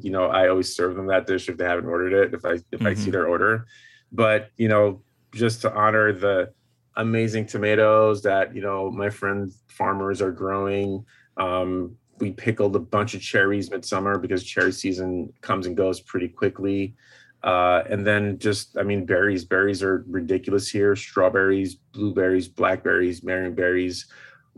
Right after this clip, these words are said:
Speaker 1: golden raspberries. Like, they're still booming at the farmer's market. They're as sweet as ever. And, uh, I love those ingredients, and, and I love that they're from here. Uh,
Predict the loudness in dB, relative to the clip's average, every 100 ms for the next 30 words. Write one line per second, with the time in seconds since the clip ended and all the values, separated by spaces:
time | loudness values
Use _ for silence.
0 | _ -2 0 2 2 4 4 4 2 0
1 | -2 0 0 2 0 0 2 2 2 -2
2 | 0 2 0 -2 -4 -4 -4 -2 -2 -2
3 | 2 0 2 0 0 -4 -4 -2 0 0
4 | 2 2 0 -4 _ _ _ -6 -4 0
5 | 2 4 4 2 0 -4 _ _ _ _
6 | _ _ -2 -2 0 2 4 6 4 -2
7 | -2 -2 0 -4 -4 -2 -2 -6 -8 -10
8 | -8 -4 -4 -2 0 0 0 0 -4 -4
9 | _ -20 -10 -2 -2 -2 -8 -6 -4 -2
10 | -2 -4 -10 _ _ _ -8 -2 -2 -2